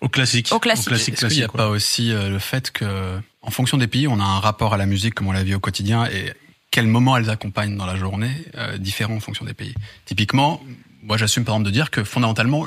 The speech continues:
Speaker 3: la France n'est pas un pays de musique. En tout cas, pas de musique populaire.
Speaker 2: C'est-à-dire ?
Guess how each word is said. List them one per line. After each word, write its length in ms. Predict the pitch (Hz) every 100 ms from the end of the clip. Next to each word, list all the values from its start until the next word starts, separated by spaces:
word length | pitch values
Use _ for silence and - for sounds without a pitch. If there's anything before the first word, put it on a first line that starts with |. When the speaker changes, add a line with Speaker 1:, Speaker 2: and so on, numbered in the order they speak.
| -
Speaker 3:
la 400 | 107 101 95 98
France 300 | - 160 -
n'est 80 | 113
pas 100 | 131
un 40 |
pays 160 | 117 110
de 40 |
musique. 440 | 101 98 101 - - -
En 60 |
tout 80 | 92
cas, 80 | 120
pas 100 | 127
de 60 | 104
musique 200 | 107 -
populaire. 440 | 110 101 92 - _ - 143 - -
Speaker 2:
C'est-à-dire ? 540 | - 202 165 202 -